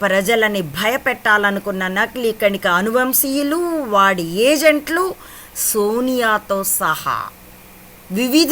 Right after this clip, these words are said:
దేశాల్లో ఉన్నటువంటి దేశాధ్యక్షులతో సహా ఇప్పుడు పరిస్థితులకి భయపడుతున్నారు. పరిస్థితుల్ని సంభాళించుకునేందుకు నానా ఫీట్లు చేస్తున్నారు. ఇక నెంబర్ ఐదు వర్గాన్ని,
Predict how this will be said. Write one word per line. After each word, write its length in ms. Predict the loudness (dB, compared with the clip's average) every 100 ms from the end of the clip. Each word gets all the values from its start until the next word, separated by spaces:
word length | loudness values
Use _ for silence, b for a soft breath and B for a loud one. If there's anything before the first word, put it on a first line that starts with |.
| 4
దేశాల్లో 760 | 8 8 8 6 4 4 4 2
ఉన్నటువంటి 800 | 0 -4 -4 -4 -4 -4 -6 -6
దేశాధ్యక్షులతో 1400 | 0 6 6 6 6 4 2 -2 0 2 4 4 2 0
సహా 540 | -2 -2 0 2 0 -2 B B B
ఇప్పుడు 300 | -12 -8 -8 -4
పరిస్థితులకి 680 | -4 -2 -6 -6 -8 -8 -8
భయపడుతున్నారు. 1000 | -10 -8 -6 -6 -6 -8 -8 -8 -6 -8 -14 B B B -2
పరిస్థితుల్ని 720 | 2 2 0 -4 -2 0 0
సంభాళించుకునేందుకు 1200 | -2 0 2 4 4 4 0 -2 -4 -4 -2 -4 -4
నానా 640 | -2 0 2 4 6 4
ఫీట్లు 460 | 4 0 -2 0 0 0
చేస్తున్నారు. 600 | -4 -4 -6 -4 -6 -10 -18 B B B
ఇక 400 | -4 0 2 2 0 -14 -8
నెంబర్ 400 | -6 -4 -4 0
ఐదు 280 | 0 0 0
వర్గాన్ని, 600 | 0 0 0 -4 -4 -6